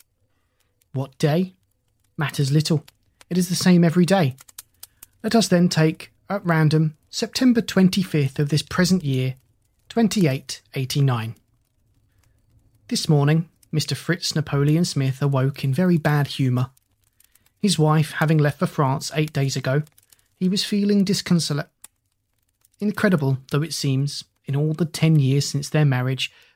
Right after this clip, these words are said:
this is the first time that Missus Edith Smith, the professional beauty,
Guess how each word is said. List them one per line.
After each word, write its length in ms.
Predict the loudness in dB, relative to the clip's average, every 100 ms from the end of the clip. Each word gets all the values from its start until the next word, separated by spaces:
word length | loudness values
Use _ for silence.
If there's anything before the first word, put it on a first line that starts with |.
| -10
this 120 | -2
is 120 | 0
the 80 | 0
first 480 | -2 -2 0 -2 -2
time 420 | 0 0 -2 -8 _
that 100 | -6
Missus 400 | -2 0 -2 0
Edith 340 | 0 2 0
Smith, 380 | -4 -6 -8 -10 _ _ -20 -16
the 80 |
professional 560 | -8 -8 -4 -4 0 -2
beauty, 480 | 0 -2 0 -2